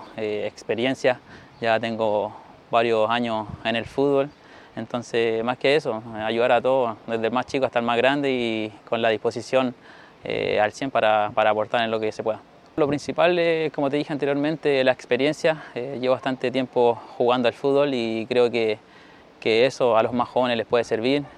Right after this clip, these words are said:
eh, traspasarle todos los conocimientos que uno tiene, eh,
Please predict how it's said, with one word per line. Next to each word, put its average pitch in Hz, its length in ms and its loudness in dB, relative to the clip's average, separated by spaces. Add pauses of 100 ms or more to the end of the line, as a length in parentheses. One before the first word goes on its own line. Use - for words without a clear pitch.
eh, 110 380 -2
traspasarle 117 440 -2
todos 120 120 2
los 113 120 -2
conocimientos 117 500 -6
que - 80 -8
uno 117 160 -4
tiene, 143 360 0 (460)
eh, - 460 -6